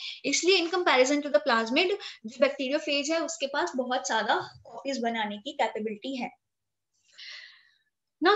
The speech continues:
students, अब देखिए क्लोनिंग वेक्टर को भी एक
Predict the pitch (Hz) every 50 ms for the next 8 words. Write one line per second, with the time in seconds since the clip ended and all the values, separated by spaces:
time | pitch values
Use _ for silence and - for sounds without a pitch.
0 | 415 - 392 370 349 370 427 440 440 - - - - - _ _ _ _ _ _
1 | _ _ _ - _ _ _ _ _ _ _ _ _ _ - 330 370 339 285 285
2 | 262 269 - 294 302 359 - - - - _ _ _ _ - - _ _ _ _
3 | _ _ _ _ - 330 330 349 359 403 427 440 427 403 - - - 392 381 -
4 | 381 370 294 381 415 415 415